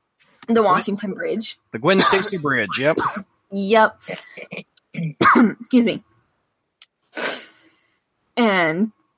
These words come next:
Speaker 1: young Peter's kinda still got some fighting spirit left in him, trying to throw in some,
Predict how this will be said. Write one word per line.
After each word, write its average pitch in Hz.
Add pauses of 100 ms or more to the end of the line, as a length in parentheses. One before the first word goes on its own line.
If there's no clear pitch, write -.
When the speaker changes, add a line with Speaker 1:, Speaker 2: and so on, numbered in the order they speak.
(440)
Speaker 1:
young 247
Peter's 233
kinda 226
still 220
got 196
some 220
fighting 196
spirit 196
left 196
in 208
him, 185
trying 190
to 196
throw 196
in 185
some, 180